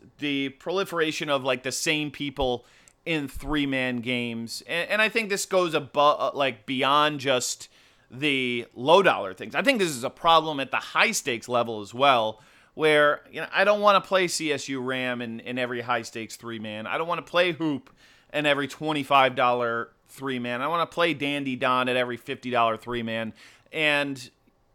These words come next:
you know, I don't mind playing those guys once, but if I wanna get an, a decent number of action, amount of action in a three-man game, it's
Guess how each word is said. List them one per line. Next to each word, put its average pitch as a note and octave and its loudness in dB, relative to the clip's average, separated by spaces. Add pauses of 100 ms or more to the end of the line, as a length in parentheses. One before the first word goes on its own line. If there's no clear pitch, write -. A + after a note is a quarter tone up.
(180)
you D3 -4
know, C3 2
I D#3 4
don't F3 -2
mind F3 4
playing F3+ 0
those D#3+ 0
guys D3 2
once, E3 0
but C3 -4
if C#3 -2
I D3+ 4
wanna D#3+ -2
get D3+ 4
an, A#2+ -4 (160)
a B2 -2
decent D#3+ -6
number D3+ 2
of B2 0
action, C3 2 (180)
amount C#3 2
of B2 -2
action C#3 2
in C3 -2
a A#2+ -2
three-man C3+ -4
game, C3+ -2 (180)
it's - -16